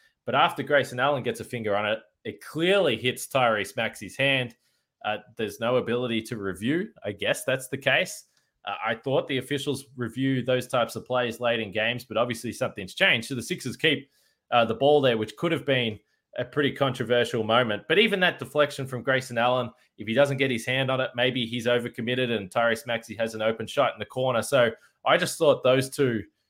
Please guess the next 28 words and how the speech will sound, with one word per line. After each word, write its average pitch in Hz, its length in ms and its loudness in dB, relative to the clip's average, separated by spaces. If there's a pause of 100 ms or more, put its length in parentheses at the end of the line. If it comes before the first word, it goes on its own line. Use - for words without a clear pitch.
(240)
in 135 120 -4
general, 123 440 2
yes, 156 280 2
they 110 200 4
scored 135 520 0
those 127 220 2
two 127 260 -2
really 123 260 0
important 110 380 -2
buckets - 360 0
when 117 100 -6
the 104 60 -2
Bucks 117 240 2
just - 320 -10
flat 117 280 2
out 117 220 2
couldn't 123 240 -4
get 110 160 0
anything 110 380 -2
going. 143 360 2 (380)
Um, 113 140 0
but 127 100 2
they 143 100 2
just 160 180 -4
had 147 200 6
nice 127 480 2 (380)
little 135 280 4
moments 120 640 0